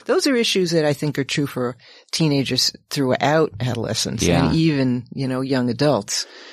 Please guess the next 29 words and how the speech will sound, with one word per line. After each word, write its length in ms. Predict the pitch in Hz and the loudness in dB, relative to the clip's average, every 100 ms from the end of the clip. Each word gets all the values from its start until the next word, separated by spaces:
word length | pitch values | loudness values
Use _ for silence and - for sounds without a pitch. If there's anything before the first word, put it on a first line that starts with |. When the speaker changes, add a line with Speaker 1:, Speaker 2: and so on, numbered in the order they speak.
| - | -18
Speaker 2:
So 160 | - 143 | -2 -2
a 60 | |
concern 540 | 139 151 - 220 233 330 | 2 0 0 -2 -2 -2
that 120 | 302 | -4
sometimes 480 | - 151 - 135 117 | -2 -2 0 0 0
I 60 | |
would 100 | 113 | 0
imagine 520 | 101 104 107 110 104 95 | 2 2 2 0 -2 -4
comes 320 | 110 95 101 | -4 -2 0
up 140 | 95 | -2
for 180 | - 95 | -2 -8
parents, 440 | - 92 95 92 | -2 0 2 0
and 120 | 90 90 | -2 -2
I 20 | |
know 140 | 90 | -2
you 160 | 90 87 | -2 0
work 240 | 92 85 | 0 0
with 120 | 87 | -6
parents 380 | - 87 90 87 | -2 0 0 -2
closely 460 | - 90 87 87 85 | -2 -2 -2 -2 -2
and 100 | 82 | 0
do 80 | 82 | -2
a 60 | - | -2
lot 160 | 80 82 | 0 0
of 80 | |
parent 340 | - 85 82 - | -2 -4 -2 -2
work, 280 | 82 82 78 | -2 -2 -2
parent 240 | 90 82 | -2 -2
guidance, 460 | 80 85 85 82 - | 0 0 2 -2 -4